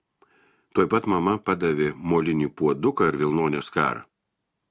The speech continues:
„Ar ne per gera skara, Martelė? Gal kokį kitą rūbą?“ Skruzdėlės tik pakvėpins pušyną ir bažnyčion nunešiu. Nesupratau, kaip mama pušyną nusineš bažnyčion.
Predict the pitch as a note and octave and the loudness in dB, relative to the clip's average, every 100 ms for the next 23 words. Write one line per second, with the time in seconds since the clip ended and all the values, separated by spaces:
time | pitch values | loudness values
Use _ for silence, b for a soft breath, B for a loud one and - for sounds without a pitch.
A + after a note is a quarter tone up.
0 | _ D2 D2 C#2+ D#2 B1+ C#2+ F2+ - D2+ | _ -4 -2 -2 -2 -2 0 0 -2 -4
1 | G2 E2+ D2+ D#2+ C#2+ C#2+ b b b - | -2 -2 -2 -2 -2 -4 b b b -2
2 | F2 D#2+ D#2+ D2+ - D3+ A3 G#3+ D#2 - | -2 0 -2 -2 -2 2 2 2 0 -4
3 | _ _ _ _ _ _ _ - A2+ C3 | _ _ _ _ _ _ _ -4 0 2
4 | C3 C#3+ C3 A#2+ - - _ _ _ _ | 2 0 2 0 -4 -14 _ _ _ _
5 | D#3+ D#3+ A2 - F#2 D#2+ D2+ D3+ C#3+ - | -2 0 0 0 2 2 2 -2 -2 -2
6 | G#2+ - E3 E3+ C3+ - C#3 C3 C3 G2+ | -2 2 2 0 -2 -2 0 2 0 0
7 | C3+ - D3 E2 C#2+ A1+ - - _ _ | -2 0 0 0 0 -4 -8 -10 _ _
8 | _ _ _ _ _ F2 E2 D#2 - E2+ | _ _ _ _ _ -4 -2 -4 -4 0
9 | D3 D3+ C#3+ D3 F#2 D#2+ C#3+ b b b | 0 0 -2 -2 -2 0 -2 b b b
10 | b F#2+ F2 A2+ D3 D3 A2 - A#2 B2 | b -4 -2 0 0 0 -2 -2 -2 -2
11 | C#3 C3 C3 D#2 - | -4 -2 -2 -2 -6